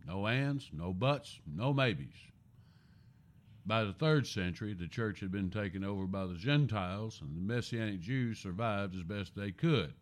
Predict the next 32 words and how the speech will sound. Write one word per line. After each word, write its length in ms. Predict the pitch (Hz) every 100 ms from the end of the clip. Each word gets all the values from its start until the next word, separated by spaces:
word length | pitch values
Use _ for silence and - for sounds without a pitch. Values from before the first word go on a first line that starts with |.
| - - - - - - - -
although 420 | 85 82 95 104
they 240 | 98 110
were 140 | 107 101
pretty 300 | - 101 101
much 240 | 101 104
swept 360 | - 98 98 107
under 200 | 104 98
the 100 | 104
carpet 440 | 104 98 95 120 123 - 76
and 220 | 90 90
forgotten 520 | 98 107 113 - 87
like 300 | 92 82 82
dust 360 | 113 98 - 87
under 200 | 90 85
the 140 | 92
rug. 380 | 113 101 73 58 - - - - - - - - - - - - - -
Throughout 400 | 143 151 147 113
the 120 | 117
Old 240 | 180 160
Testament, 480 | 113 101 - 135 123
the 100 | 95
sounding 460 | - 131 123 117 113
of 100 | 101
the 60 |
shofar 580 | 87 113 87 98 107 113
was 260 | 110 120 113
used 360 | 175 175 165
for 120 | - 143
many 300 | 170 170 160
things. 400 | 165 156 95 - - - - - - - - - - - -
Like 240 | 71 80 92
what? 320 | 160 101